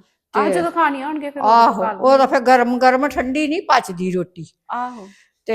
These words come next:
Speaker 1: ਜੋਦਾ ਕਿੱਥੇ ਗਿਆ ਵਾ? ਦਿਖਦਾ ਨੀ ਗਾ ਮੈਨੂੰ ਕਿਤੇ।
Speaker 2: ਉਹ ਤੇ ਅੱਜ ਚਲੇ ਗਏ ਸਵੇਰ ਦੇ ਹੀ, ਵੀ ਉਹ ਨਾ, ਉਹਦੇ ਕੋਈ ਯਾਰ ਦੋਸਤ ਦੇ ਨਾ ਪਾਰਟੀ ਸੀਗੀ, ਉਹਦਾ ਮੁੰਡਾ ਹੋਇਆ ਤੇ ਪਾਰਟੀ ਤੇ ਜਾਣਾ ਸੀਗਾ।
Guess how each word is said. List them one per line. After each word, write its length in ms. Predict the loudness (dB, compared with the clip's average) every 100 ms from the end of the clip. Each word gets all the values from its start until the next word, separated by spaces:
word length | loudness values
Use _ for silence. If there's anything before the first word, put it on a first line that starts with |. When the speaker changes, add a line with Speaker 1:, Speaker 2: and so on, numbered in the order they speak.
| 2 2 0 -2 -6 -10 0
Speaker 1:
ਜੋਦਾ 260 | 4 6 4
ਕਿੱਥੇ 300 | 0 -2 0
ਗਿਆ 320 | 2 2 2
ਵਾ? 280 | -2 -6 -10 _ _ -8
ਦਿਖਦਾ 460 | -4 -4 -2 0 0
ਨੀ 100 | -2
ਗਾ 180 | -6 -6
ਮੈਨੂੰ 280 | -6 -6 -10
ਕਿਤੇ। 440 | -8 -8 -8 -16 _ _ _ _ _ -8
Speaker 2:
ਉਹ 320 | -2 0 0
ਤੇ 320 | 2 2 4
ਅੱਜ 140 | 2 0 0 0 0
ਚਲੇ 260 | -2 -2 -2
ਗਏ 160 | -4 -4
ਸਵੇਰ 320 | -6 -6 -4
ਦੇ 140 | -4
ਹੀ, 80 | -4
ਵੀ 160 | -6 -4
ਉਹ 180 | -4
ਨਾ, 140 | -2 -2 -2 -4 -4 -4 -6
ਉਹਦੇ 180 | -8 -12
ਕੋਈ 160 | -12 -8
ਯਾਰ 180 | -6 -6
ਦੋਸਤ 320 | -8 -14 -16
ਦੇ 100 | -14
ਨਾ 140 | -12 -8
ਪਾਰਟੀ 460 | -6 -6 -8 -14
ਸੀਗੀ, 300 | -14 -14 -18 _ _ _ _ _
ਉਹਦਾ 120 | -16 -10
ਮੁੰਡਾ 300 | -10 -8 -10
ਹੋਇਆ 180 | -10
ਤੇ 100 | -10
ਪਾਰਟੀ 420 | -8 -8 -8 -12 -16
ਤੇ 260 | -14 -14
ਜਾਣਾ 300 | -12 -12 -12
ਸੀਗਾ। 240 | -12 -14